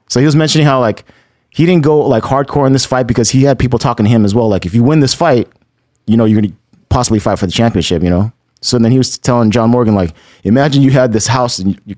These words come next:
you, full of burgers and you can get to whatever." <laughs> Kinda messed up, <laughs> right?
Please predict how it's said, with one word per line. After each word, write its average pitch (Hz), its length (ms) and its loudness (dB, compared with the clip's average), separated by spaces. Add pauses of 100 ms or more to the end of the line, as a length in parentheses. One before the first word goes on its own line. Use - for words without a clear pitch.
(140)
you, 104 100 -8
full 139 240 -4
of 95 140 -4
burgers 135 420 0
and 110 80 2
you 110 60 2
can 107 60 -4
get 120 200 0
to 139 100 0
whatever." 123 540 2
<laughs> - 420 -20
Kinda 240 220 -2
messed 220 280 0
up, 202 140 0
<laughs> - 140 0
right? 190 180 0